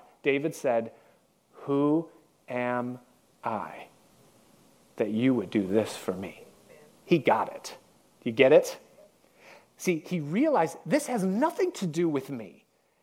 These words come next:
If it had to do with me, I would deserve less than what I've ever, I would deserve more pain.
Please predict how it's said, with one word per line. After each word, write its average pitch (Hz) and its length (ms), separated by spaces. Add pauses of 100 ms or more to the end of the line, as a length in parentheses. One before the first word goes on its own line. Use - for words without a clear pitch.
If 240 140
it 254 100
had 320 280
to 330 60
do 294 200
with 196 180
me, 262 420
I 262 140
would 339 240
deserve 185 480
less 196 640 (220)
than 202 180
what 196 140
I've 180 180
ever, 170 300 (240)
I 247 100
would 320 160
deserve 226 340
more 226 240
pain. 147 360